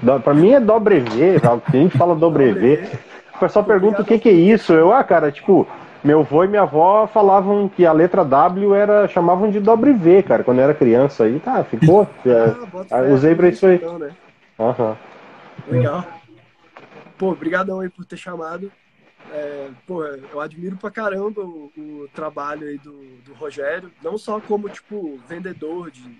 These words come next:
Speaker 2: instrumentos vintage, mas toda essa questão da, do registro, de man-, manter esse registro na internet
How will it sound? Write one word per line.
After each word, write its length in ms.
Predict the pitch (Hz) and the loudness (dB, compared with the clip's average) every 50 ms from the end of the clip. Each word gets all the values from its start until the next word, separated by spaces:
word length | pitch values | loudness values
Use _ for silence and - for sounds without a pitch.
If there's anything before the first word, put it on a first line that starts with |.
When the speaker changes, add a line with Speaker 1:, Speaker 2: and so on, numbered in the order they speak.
| - | -20
Speaker 2:
instrumentos 640 | 135 143 - _ - 151 151 151 151 156 - 170 139 127 | -20 -20 -20 _ -18 -14 -12 -12 -12 -12 -16 -20 -18 -12
vintage, 380 | 139 147 185 214 - 233 233 - _ _ _ _ _ _ _ _ _ - | -12 -10 -10 -10 -12 -14 -16 -16 _ _ _ _ _ _ _ _ _ -16
mas 260 | - 135 147 147 139 - | -12 -12 -10 -10 -12 -12
toda 200 | - 175 175 202 | -12 -10 -6 -6
essa 200 | 208 208 - 196 | -8 -8 -10 -16
questão 560 | 190 - 196 185 - - - 160 160 175 175 170 | -12 -12 -12 -12 -12 -12 -10 -10 -10 -10 -10 -10
da, 480 | 160 156 147 143 143 139 131 123 120 120 _ - | -8 -6 -6 -6 -8 -12 -14 -16 -20 -20 _ -18
do 80 | 151 | -16
registro, 600 | 143 165 175 - - - - - - - - - 139 | -10 -6 -6 -6 -4 -4 -4 -4 -4 -6 -10 -12 -12
de 80 | 131 | -14
man-, 160 | 143 214 147 147 _ - 143 | -14 -14 -14 -14 _ -14 -12
manter 580 | 160 165 165 - _ - 151 165 180 185 180 _ _ - - _ _ _ _ | -10 -10 -10 -12 _ -16 -14 -14 -14 -14 -16 _ _ -20 -20 _ _ _ _
esse 540 | 139 139 - - - 160 147 143 139 135 131 127 123 120 120 - _ _ _ _ _ _ _ _ _ - - - | -18 -18 -16 -14 -10 -8 -8 -8 -6 -6 -8 -8 -10 -10 -18 -20 _ _ _ _ _ _ _ _ _ -18 -10 -6
registro 500 | 190 214 180 185 214 226 - - 185 170 | -4 -4 -4 -4 -6 -6 -6 -8 -12 -10
na 120 | 160 165 165 | -8 -8 -8
internet 840 | 165 - 165 160 170 156 143 151 160 185 185 - - 143 123 113 | -8 -10 -12 -10 -10 -10 -10 -8 -10 -12 -14 -16 -18 -20 -20 -20